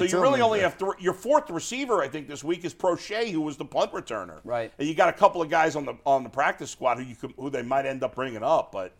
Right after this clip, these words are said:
Speaker 1: no, this game is gonna be about quick passes to the backs and tight ends, I think. Get Amari Cooper involved a little bit and run the ball.
Speaker 3: I, I, th-, I agree with you. This is on Kevin Stefanski to
Speaker 1: Yes.
Speaker 3: scheme guys open,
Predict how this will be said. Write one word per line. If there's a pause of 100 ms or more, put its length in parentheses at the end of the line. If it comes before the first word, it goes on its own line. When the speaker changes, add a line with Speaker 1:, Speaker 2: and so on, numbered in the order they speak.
(380)
Speaker 1:
no,
this
game
is
gonna
be
about
quick
passes
to
the
backs
and
tight
ends,
I
think. (520)
Get
Amari
Cooper
involved
a
little
bit
and
run
the
ball.
Speaker 3:
I, (120)
I,
th-,
I
agree
with
you.
This
is
on
Kevin
Stefanski
to
Speaker 1:
Yes.
Speaker 3:
scheme
guys
open,